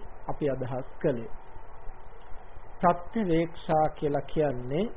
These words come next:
නුවණින් විමසා බැලීම. එහෙමත් නැතිනම් කළ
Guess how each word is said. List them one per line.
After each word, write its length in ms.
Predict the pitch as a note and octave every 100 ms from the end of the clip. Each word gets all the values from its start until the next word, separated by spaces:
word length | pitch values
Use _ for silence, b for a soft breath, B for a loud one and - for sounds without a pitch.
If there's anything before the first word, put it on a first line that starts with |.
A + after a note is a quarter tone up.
| - - - - - - - - - - - - D#3
නුවණින් 580 | D#3 F3+ G3 G3 G#3 G#3 A#3+ - - - B2+
විමසා 600 | A#2+ D#3+ G3 G3+ - F3+
බැලීම. 520 | F#3+ D#3 D3+ C#3+ B2+ A#2 - - -
එහෙමත් 400 | D#3 D3+ D3 D3
නැතිනම් 560 | D3 C#3+ - D3 D3+ F3+ - - -
කළ 240 | - F3